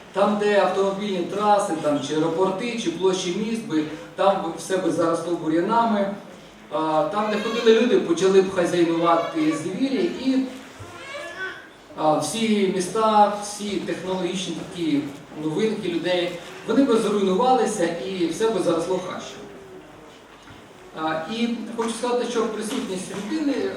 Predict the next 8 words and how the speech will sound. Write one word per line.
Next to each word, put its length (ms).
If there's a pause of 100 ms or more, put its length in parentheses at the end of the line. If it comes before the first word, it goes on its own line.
(300)
на 140
певній 480
території, 540
вона 500 (1080)
зберігає 720
від 220
руйнування, 840
ну, 120